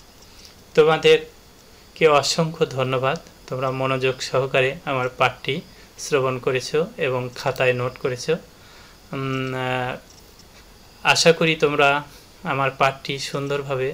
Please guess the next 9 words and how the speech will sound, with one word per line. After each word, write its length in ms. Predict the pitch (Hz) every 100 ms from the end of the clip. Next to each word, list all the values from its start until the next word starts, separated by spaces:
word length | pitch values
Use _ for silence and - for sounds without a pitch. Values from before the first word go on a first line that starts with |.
| 175 135
বুঝতে 380 | 131 131 -
পেরেছ। 360 | 123 120 117 - 127 - - - - - - -
সর্বোপরি 600 | - 160 170 175 180 175
তোমাদের 440 | 170 160 160 165 160 - -
সামনে 540 | - - 151 151 147 147 - - - -
সেই 380 | - - 139 135 143
একই 320 | 147 139 156 139
কথা 260 | 135 -
বলি, 300 | 131 127 127